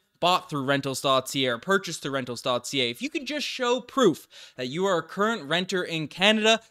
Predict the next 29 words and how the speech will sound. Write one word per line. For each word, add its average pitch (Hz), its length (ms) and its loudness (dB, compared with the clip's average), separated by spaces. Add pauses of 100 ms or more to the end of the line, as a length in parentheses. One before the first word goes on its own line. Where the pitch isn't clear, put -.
(240)
you 220 140 0
sign 240 320 2
up 233 160 2
in 220 80 -2
the 180 80 2
link 185 300 -2
down 190 300 2
below 175 340 4
to 190 160 -4
the 139 80 -6
contest 190 600 0
they're 190 120 0
giving 185 240 -2
away. 180 280 4 (260)
They 214 140 4
are 285 100 4
going 262 280 0
to 240 60 -10
be 220 120 -4
giving 196 420 0
away, 160 480 2 (100)
uh, 131 200 -4
the 127 180 -4
equivalent 262 640 4 (180)
of 170 220 0
your 180 140 0
next 147 420 -4
month's 127 420 -6
rent 127 320 -2